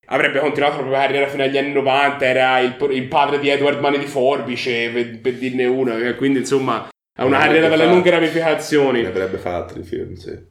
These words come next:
Speaker 1: Più di quella del regista, che invece una settimana dopo che questo film uscì nelle sale, morse. E
Speaker 2: Morse. Il mago inventa parole. Però ci piacciono.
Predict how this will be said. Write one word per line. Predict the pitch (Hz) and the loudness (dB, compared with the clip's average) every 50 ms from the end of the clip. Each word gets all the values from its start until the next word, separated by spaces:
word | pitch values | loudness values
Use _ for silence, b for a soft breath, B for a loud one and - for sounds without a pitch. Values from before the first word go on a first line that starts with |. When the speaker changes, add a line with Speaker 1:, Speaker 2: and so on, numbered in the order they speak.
| _ _ | _ _
Speaker 1:
Più | - 170 185 | 0 0 2
di | 165 165 151 | 4 4 2
quella | 151 151 151 | 2 2 2
del | 147 147 139 | 2 2 2
regista, | 151 151 147 156 139 135 - 151 120 | 2 0 0 0 -2 0 -2 -2 0
che | 123 | 0
invece | 123 123 127 131 - - 135 127 120 120 | 0 0 0 0 0 0 -2 -2 -2 -2
una | 117 117 | -4 -4
settimana | 120 131 120 - 127 123 123 120 | -4 -4 -4 -2 -2 -2 0 0
dopo | 123 120 120 127 | -2 -2 -2 -2
che | 127 - | -2 -2
questo | - 127 131 - 123 | -4 -4 -4 -4 -6
film | 117 131 127 127 | -4 -2 -2 -2
uscì | 120 123 - 135 | -2 -2 -2 -2
nelle | 127 135 131 135 135 | -2 -2 -2 -2 -2
sale, | - 151 143 139 139 135 127 120 113 - - - - _ _ - | 0 2 2 2 2 2 2 0 -2 -4 -8 -16 -18 _ _ -6
morse. | 110 110 104 104 101 104 - - - 107 95 92 - - - _ _ _ _ _ _ _ - | -4 -2 -2 0 -2 -2 -4 -4 -6 -6 -6 -8 -10 -14 -18 _ _ _ _ _ _ _ -4
E | 117 120 117 113 113 104 98 | -2 0 0 0 0 -2 -2
Speaker 2:
Morse. | 104 104 90 69 98 98 98 98 92 95 92 - - - - - - - - - 127 - - - - - - - | -4 -6 -6 -6 -6 -4 -2 -2 -2 -2 -2 -4 -6 -10 -12 -12 -8 -8 -8 -8 -8 -12 -14 -20 -20 -20 -14 -8
Il | 107 104 95 | -8 -6 -6
mago | 95 104 110 117 117 107 101 | -4 -4 -4 -2 -2 -2 -2
inventa | 98 95 92 92 92 - 98 | -2 -4 -6 -6 -6 -8 -8
parole. | 95 92 85 87 82 - - - - - - _ _ _ | -6 -4 -4 -4 -4 -6 -8 -10 -12 -14 -20 _ _ _
Però | - - 131 - | -6 -6 -6 -6
ci | - - | -6 -8
piacciono. | - 85 76 67 - - - | -8 -6 -8 -8 -10 -14 -18